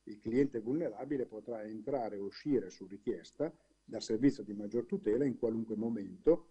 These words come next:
possedendo o avendo maturato i requisiti richiesti, ad esempio i settantacinque anni, che è forse il requisito più semplice da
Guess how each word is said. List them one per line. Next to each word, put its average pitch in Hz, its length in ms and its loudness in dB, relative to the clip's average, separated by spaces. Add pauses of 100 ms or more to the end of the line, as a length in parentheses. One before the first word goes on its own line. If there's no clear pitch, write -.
(220)
possedendo 113 920 0
o 107 120 -10
avendo 107 380 2
maturato 110 580 -6
i 107 60 0
requisiti 98 500 -4
richiesti, - 480 -14
ad 85 100 -12
esempio 90 460 -8
i 80 240 -16
settantacinque - 840 -6
anni, 92 320 0 (280)
che - 120 -8
è - 40 -6
forse - 280 -6
il 82 320 -4
requisito 90 480 -4
più 95 140 -8
semplice 92 560 -2
da 82 320 -4